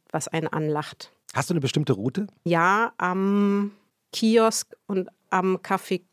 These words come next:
Speaker 1: Knut vorbei, am Einkaufszentrum vorbei, in dem es den,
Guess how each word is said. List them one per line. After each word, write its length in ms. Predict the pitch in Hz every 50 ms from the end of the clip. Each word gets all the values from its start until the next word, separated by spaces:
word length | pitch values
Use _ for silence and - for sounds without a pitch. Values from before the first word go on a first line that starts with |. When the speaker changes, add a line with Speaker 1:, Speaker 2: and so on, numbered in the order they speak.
| _ _
Speaker 1:
Knut 800 | - - - 208 208 214 226 240 254 - - - - - - - -
vorbei, 800 | - - - 220 214 196 208 208 208 208 214 214 220 220 226 220 - _ _ _ _ - - _ _ _ _
am 220 | - - - 170 -
Einkaufszentrum 920 | - 165 190 208 - - 226 220 - - - - - 208 220 - - 220
vorbei, 380 | 214 - 208 208 - 190 196 196
in 120 | 185 175 185
dem 180 | - 185 180 180
es 140 | 180 - -
den, 320 | 180 170 170 170 170 175